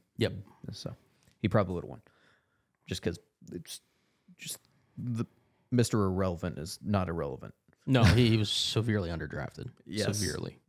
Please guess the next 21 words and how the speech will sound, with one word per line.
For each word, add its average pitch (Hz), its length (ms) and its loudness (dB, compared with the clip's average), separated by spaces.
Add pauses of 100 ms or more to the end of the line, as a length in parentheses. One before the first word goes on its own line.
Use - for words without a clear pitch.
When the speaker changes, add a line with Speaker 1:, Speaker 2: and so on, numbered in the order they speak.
(180)
Speaker 2:
That 104 240 0
was 92 220 -4
the 98 180 -2
steal 104 360 2
of 101 60 -2
the 95 100 -4
century 92 480 -4
Speaker 1:
Uh, - 80 -10 (300)
Speaker 2:
for 101 100 -6
the 92 80 -8
forty-niners. 80 560 -10 (400)
Speaker 1:
Mm-mm. 110 220 -4 (300)
Speaker 2:
Uh, 131 840 6
moving 151 220 2
on 147 160 2
over, 147 540 2 (560)
Dolphins, 135 500 4
Panthers. 107 520 2 (400)
Yeah, 67 320 -4 (880)
should - 340 0
be 80 220 -4